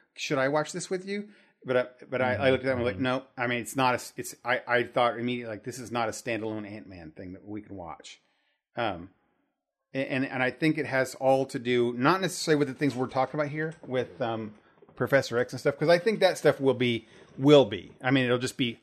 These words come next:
Speaker 1: a dude, a bald dude played by Patrick Stewart who is powerful. I don't think anyone would
Speaker 2: What
Speaker 1: need to know that at all, right?
Speaker 2: Right,
Speaker 1: And he'll use the,
Speaker 2: right.
Speaker 1: maybe the term Charles Xavier. You, you probably, and you never need to know that. It might just be his introduction so that later on when you see a different Charles Xavier, you might know.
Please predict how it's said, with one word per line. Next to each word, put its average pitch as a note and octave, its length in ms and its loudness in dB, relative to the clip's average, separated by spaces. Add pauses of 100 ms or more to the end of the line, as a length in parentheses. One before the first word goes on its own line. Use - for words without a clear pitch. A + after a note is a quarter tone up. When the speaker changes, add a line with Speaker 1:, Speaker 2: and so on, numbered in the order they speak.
(160)
Speaker 1:
a A#2 100 2
dude, C#3 400 2
a B2+ 100 -2
bald C#3+ 320 8
dude B2+ 260 0
played B2 200 0
by A#2 100 4
Patrick A#2 340 0
Stewart A#2 420 -4
who A2+ 180 -4
is G#2 240 -6 (420)
powerful. F2 540 -6 (200)
I B2+ 80 2
don't C3+ 200 0
think B2 200 -2
anyone B2 300 0
would A2+ 140 -4
Speaker 2:
What G#2 40 -2
Speaker 1:
need A2+ 240 -6
to A2+ 100 -8
know G2 260 -6
that - 320 -16 (240)
at G#2 140 -4
all, E2+ 300 -8 (120)
right? G#2 280 -6 (120)
Speaker 2:
Right, F#2+ 140 -8
Speaker 1:
And B2 60 -4
he'll B2+ 160 0
use A#2+ 300 -2
the, D#2 60 -10
Speaker 2:
right. A#2+ 60 -6
Speaker 1:
maybe A#2+ 240 -2
the A2 120 -8
term A2 400 -6 (240)
Charles A2 420 2
Xavier. D#2 460 -16 (380)
You, C3 260 0
you C#3+ 180 -6
probably, E3 380 4
and D3 100 2
you C#3+ 80 4
never D3 240 8
need D3 120 4
to C3+ 100 -2
know B2 160 2
that. A#2+ 300 2
It A#2+ 100 -4
might C#3 180 4
just C3 160 -6
be C3 100 -4
his A#2+ 120 0
introduction A#2+ 500 0
so - 140 -6
that G#2+ 100 -2
later A2+ 300 0
on A2+ 160 0
when A2 140 -6
you G#2 80 -6
see A#2+ 220 -8
a G#2+ 120 -6
different A2+ 340 -6
Charles G#2+ 380 -6
Xavier, G#2+ 320 -6
you G#2 160 -6
might G#2 220 -6
know. A2 240 -4